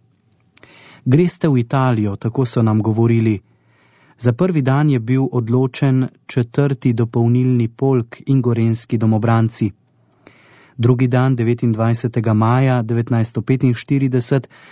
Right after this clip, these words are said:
pa tretji polk majorja Kunstlja.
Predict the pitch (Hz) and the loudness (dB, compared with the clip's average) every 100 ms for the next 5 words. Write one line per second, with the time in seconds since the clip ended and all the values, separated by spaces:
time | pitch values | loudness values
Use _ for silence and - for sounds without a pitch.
0 | - - - 165 - 139 135 120 - 135 | -20 -10 -2 -2 0 0 0 -2 0 0
1 | 135 - 123 113 113 110 107 - 127 123 | -2 0 0 2 0 0 -2 0 0 0
2 | - 120 101 | -2 -2 -2